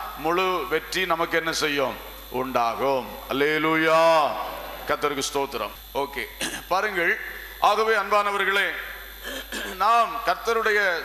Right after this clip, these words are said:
சுவிசேஷ ஊழியத்திலே நிற்கும் பொழுது, அல்லது இந்த வாழ்க்கை சுவிசேஷத்தை தாங்கி நிற்கிற அனுபவத்தில் நிற்கும் பொழுது இதை கவனிக்கணும். ஒரு விளையாட்டு வீரன் வெற்றி பெறுவது அல்ல, அத்தனை பேரும். அப்ப ஒவ்வொரு விளையாட்டு வீரனுடைய உள்ளத்துல என்ன இருக்கும்? "ஓ, நான் அடிக்காட்டாலும் அவன் அடிக்கணும்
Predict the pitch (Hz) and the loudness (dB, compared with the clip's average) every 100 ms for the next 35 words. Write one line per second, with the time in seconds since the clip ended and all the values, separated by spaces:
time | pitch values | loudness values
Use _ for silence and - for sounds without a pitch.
0 | - 196 208 214 202 202 180 196 196 196 | -4 -4 -2 -2 -2 -2 0 0 0 0
1 | 190 190 170 170 196 190 185 170 165 185 | 0 2 0 -2 -2 2 2 4 2 2
2 | 185 180 175 156 - - 143 180 214 - | -2 0 0 0 -6 -4 4 4 4 0
3 | 160 175 190 214 202 202 202 180 180 202 | -2 -2 0 0 0 -2 -2 0 0 0
4 | 190 180 180 - 190 185 170 180 185 175 | -4 -2 -4 -2 2 2 2 2 0 0
5 | 170 - 180 170 156 147 196 - - - | -4 -2 -2 0 2 0 -2 -4 -14 -6
6 | 156 175 160 170 165 - 120 104 - - | -4 0 0 0 -2 -4 -6 -8 -14 -2
7 | 156 240 277 262 254 247 233 226 220 214 | 2 2 2 2 0 -2 -2 0 0 -2
8 | 165 - 185 196 202 196 190 175 160 170 | -6 -6 -4 -2 -2 0 2 2 2 0
9 | 135 - - - - - - 156 170 180 | -2 -4 -12 -10 -6 -4 -2 -2 0 0
10 | 185 156 151 175 175 202 240 214 190 202 | 0 0 0 0 0 0 2 2 2 0
11 | 202 185 190 190 185 185 175 185 180 175 | 0 -2 0 0 0 0 2 0 2 0
12 | 175 180 180 180 196 - - - - - | 2 0 2 2 2 0 -10 -12 -8 -2
13 | 139 160 165 135 - - - 113 131 160 | 2 2 2 0 -6 -12 -8 0 2 2
14 | 175 170 170 175 175 180 160 165 160 - | 0 -2 0 0 2 2 2 0 0 -2
15 | 143 123 | -2 -2